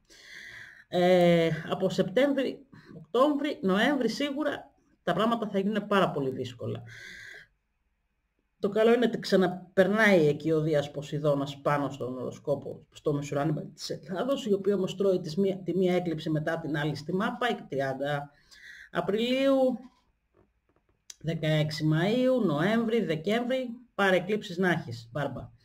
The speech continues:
Λοιπόν, άρα, ε, σίγουρα θα έχουμε και κακές εξελίξεις, ε, που κυρίως θα αφορούν, θεωρώ εγώ,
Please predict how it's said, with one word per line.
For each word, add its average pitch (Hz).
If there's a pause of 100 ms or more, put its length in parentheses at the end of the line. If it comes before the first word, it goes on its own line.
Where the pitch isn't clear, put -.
(640)
Λοιπόν, 185
άρα, 302 (640)
ε, 170
σίγουρα 247
θα 220
έχουμε 226
και 196
κακές 190
εξελίξεις, 202
ε, 208
που 226
κυρίως 226
θα 208
αφορούν, 196
θεωρώ 180
εγώ, 151